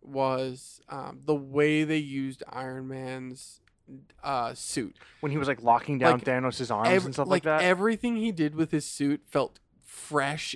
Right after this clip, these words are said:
Speaker 1: and unique and something we haven't seen from Iron Man
Speaker 2: Yeah.
Speaker 1: before. So it was really cool. Like his nano, what, whatever,
Speaker 2: It,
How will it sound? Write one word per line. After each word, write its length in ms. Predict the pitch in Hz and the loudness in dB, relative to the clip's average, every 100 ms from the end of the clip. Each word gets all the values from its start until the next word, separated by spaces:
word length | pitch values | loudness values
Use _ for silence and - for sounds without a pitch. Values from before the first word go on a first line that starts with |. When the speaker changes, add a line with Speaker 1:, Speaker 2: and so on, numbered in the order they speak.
| - | -4
Speaker 1:
and 200 | 151 143 | -2 -2
unique 520 | 135 131 135 135 - | -6 -4 -4 -4 -6
and 140 | 143 135 | -8 -4
something 340 | 147 135 156 | -4 -2 -2
we 120 | 160 | -2
haven't 520 | 139 - 135 131 147 | -4 -6 -6 -4 -6
seen 380 | - - 139 139 | -6 -6 -4 -4
from 220 | 143 139 139 | -6 -8 -6
Iron 300 | 131 - 139 | -6 -6 -4
Man 120 | 165 185 | -2 0
Speaker 2:
Yeah. 120 | 196 | -2
Speaker 1:
before. 280 | - 220 214 - - | 0 0 0 -8 -20
So 180 | - 180 | 2 4
it 40 | |
was 120 | 165 147 | 6 0
really 500 | 143 151 175 170 160 | -6 -2 4 6 4
cool. 260 | - 135 | 2 0
Like 200 | 127 139 - | 2 0 2
his 200 | 151 - _ _ _ _ 147 | -2 -2 _ _ _ _ -6
nano, 880 | 139 147 151 151 147 147 143 131 120 _ | 0 4 6 6 6 4 0 -4 -10 _
what, 440 | 139 139 139 131 | -12 -4 -4 -4
whatever, 520 | - 143 143 139 139 | -4 0 2 0 0
Speaker 2:
It, 80 | 135 | 0